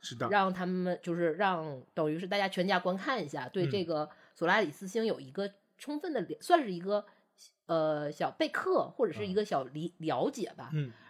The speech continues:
Speaker 2: 然后贝尔东这个录像呢，说的是什么事儿呢？是在贝尔东当时执行的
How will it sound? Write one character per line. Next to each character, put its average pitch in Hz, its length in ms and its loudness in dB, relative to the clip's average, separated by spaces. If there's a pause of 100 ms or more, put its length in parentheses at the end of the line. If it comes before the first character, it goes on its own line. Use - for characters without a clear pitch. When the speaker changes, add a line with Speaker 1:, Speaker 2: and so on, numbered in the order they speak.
Speaker 2:
然 170 200 2
后 262 120 4
贝 208 180 4
尔 202 120 4
东 240 200 -2
这 285 140 -2
个 226 120 4
录 254 120 -2
像 262 300 -2
呢， 165 100 -2
说 180 160 -2
的 175 80 0
是 190 100 -4
什 165 120 -6
么 151 100 -10
事 202 120 -6
儿 190 40 -4
呢？ 160 120 -2
是 175 260 -2
在 196 160 -2
贝 226 140 -2
尔 180 80 2
东 185 200 -2
当 220 260 -2
时 156 260 -10
执 165 220 -8
行 160 220 -6
的 196 80 -2